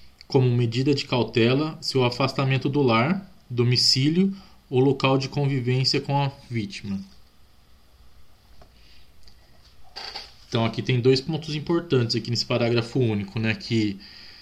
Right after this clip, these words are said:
é, se ele se comprometer a comparecer, então ele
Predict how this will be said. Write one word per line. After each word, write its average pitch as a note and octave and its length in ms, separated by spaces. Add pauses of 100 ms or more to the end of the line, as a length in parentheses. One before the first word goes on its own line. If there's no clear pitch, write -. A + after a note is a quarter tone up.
(160)
é, G2 560
se - 200
ele A#2 120
se - 180
comprometer C3 840
a G#2+ 40
comparecer, A#2+ 840 (1200)
então A2 440
ele B2+ 840